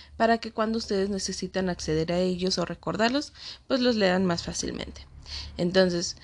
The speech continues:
van a crear su propio con-, eh, compendio de batelenguas con, con los siguientes, ya sea que es en código braille o que lo quieran escribir también en carácter común, pero necesito que también tengan el código braille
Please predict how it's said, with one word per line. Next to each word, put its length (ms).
van 180
a 60
crear 400
su 140
propio 340
con-, 360
eh, 420
compendio 580
de 100
batelenguas 840
con, 400
con 720
los 100
siguientes, 600
ya 140
sea 120
que 200
es 140
en 320
código 340
braille 460
o 360
que 120
lo 200
quieran 320
escribir 340
también 420
en 100
carácter 420
común, 400
pero 220
necesito 680
que 80
también 320
tengan 320
el 140
código 400
braille 360